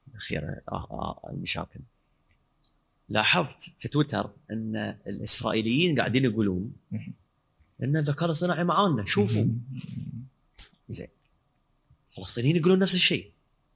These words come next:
Speaker 1: زين، هو مع من؟ معانا ولا معاكم ولا مع مين؟ المعطيات.
Speaker 2: مهم.
Speaker 1: أنت شنو بتقول له؟ علشان كذي إحنا إيش قلنا؟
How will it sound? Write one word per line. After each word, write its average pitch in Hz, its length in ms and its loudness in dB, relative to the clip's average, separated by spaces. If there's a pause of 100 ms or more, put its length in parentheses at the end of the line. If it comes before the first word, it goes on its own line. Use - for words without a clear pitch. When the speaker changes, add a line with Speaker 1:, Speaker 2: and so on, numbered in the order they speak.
(640)
Speaker 1:
زين، 95 180 -6
هو 120 100 -2
مع 170 200 4
من؟ 196 240 2 (580)
معانا 107 580 0
ولا 85 300 -2
معاكم 117 640 0
ولا 90 240 -4
مع 85 180 -6
مين؟ 123 320 -4 (2250)
المعطيات. - 560 -4 (540)
Speaker 2:
مهم. 110 100 -4
Speaker 1:
أنت 175 240 -2
شنو 165 260 0
بتقول 143 460 0
له؟ 151 200 -4 (560)
علشان 117 340 0
كذي 147 220 0
إحنا 117 120 -4
إيش 117 220 2
قلنا؟ 120 300 -2